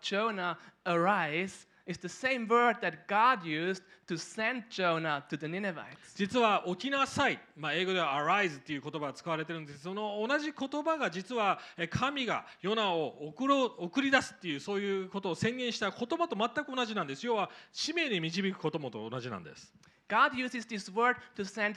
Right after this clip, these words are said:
Speaker 1: Jonah to the pagans so they may turn to the living God.
Speaker 2: そのヨナのミッションもそうでしてね、あの、異国人の人たちが神に悔い改めて、そして自分た-、救われるように、えー、そのようなことをするミッ-、ミッションでした。
Speaker 1: Now it is the pagans who use this word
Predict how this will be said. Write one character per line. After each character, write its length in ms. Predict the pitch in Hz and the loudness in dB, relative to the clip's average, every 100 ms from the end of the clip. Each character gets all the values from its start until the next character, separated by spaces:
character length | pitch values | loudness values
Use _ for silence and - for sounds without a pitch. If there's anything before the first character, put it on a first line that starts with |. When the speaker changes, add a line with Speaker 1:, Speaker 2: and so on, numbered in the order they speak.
| - | -4
Speaker 1:
Jonah 400 | 240 254 240 226 - _ | 2 2 2 0 -4 _
to 100 | 214 | -6
the 80 | 175 | -6
pagans 720 | - - 254 269 226 233 - - | -6 -2 -2 -2 -4 -6 -10 -18
so 220 | - 208 | -6 -4
they 200 | 202 233 | -2 -4
may 220 | 220 214 190 | -4 -6 -2
turn 440 | - 196 185 170 - _ - | 0 2 0 -4 -10 _ -10
to 100 | 170 | -6
the 80 | |
living 340 | 175 185 175 156 | -4 -2 -4 -2
God. 300 | 185 175 107 - _ | -2 0 -4 -10 _
Speaker 2:
そ 160 | - 175 | -6 -2
の 120 | 175 | 2
ヨ 160 | 185 | 2
ナ 100 | 185 | 2
の 100 | 175 | 2
ミ 100 | 180 | 0
ッ 40 | 214 | 0
シ 120 | 208 | 0
ョ 20 | |
ン 40 | 175 | -2
も 80 | |
そ 140 | 170 196 | 0 0
う 20 | |
で 80 | 180 | 0
し 40 | |
て 100 | 180 | 0
ね、 160 | 180 208 | 0 0
あ 100 | 185 | 0
の、 160 | 185 180 | -2 -2
異 160 | 180 175 175 | -6 -10 -4
国 260 | 202 196 | -2 0
人 120 | 196 196 | -2 -4
の 100 | 208 | -6
人 120 | 226 | 2
た 120 | 233 | 2
ち 100 | 233 | 2
が 100 | 196 | -2
神 280 | - 202 190 | -2 -2 -2
に 100 | 180 | -2
悔 300 | 202 196 202 | 2 2 2
い 40 | |
改 120 | 208 | -2
め 100 | 240 | -2
て、 140 | 240 190 | -2 -2
そ 140 | 180 | -4
し 80 | 160 | -6
て 80 | 175 | -4
自 160 | 156 | -4
分 140 | 180 190 | -6 -6
た-、 160 | - 151 | -8 -10
救 300 | 151 - 254 | -12 4 6
わ 80 | |
れ 80 | 294 | 6
る 80 | 302 | 4
よ 140 | 311 | 2
う 40 | 240 | 2
に、 100 | - - - - | -2 -14 -20 -8
え 120 | 147 | -6
ー、 20 | |
そ 140 | 156 175 | -4 -4
の 60 | |
よ 120 | 180 | -2
う 20 | 170 | -2
な 240 | 156 131 | -2 -4
こ 80 | 160 | -6
と 240 | 151 143 127 | -4 -4 -4
を 60 | |
す 120 | - | -2
る 100 | 170 | 0
ミ 100 | 170 | 2
ッ-、 180 | 185 - | 0 -2
ミ 80 | 180 | -2
ッ 20 | |
シ 80 | 180 | 0
ョ 60 | 127 | -2
ン 40 | |
で 80 | 90 | -6
し 80 | - | -12
た。 100 | - - 151 | -18 -18 -2
Speaker 1:
Now 220 | 220 285 | 2 2
it 100 | 254 | 0
is 120 | 214 | -4
the 80 | 185 | -6
pagans 640 | - 277 339 214 196 190 - - | -2 -2 0 0 -4 -4 -10 -6
who 80 | 208 | -4
use 280 | 208 220 208 | -2 -2 -4
this 260 | 208 190 190 | -6 -8 -4
word 360 | 208 214 196 | 4 4 4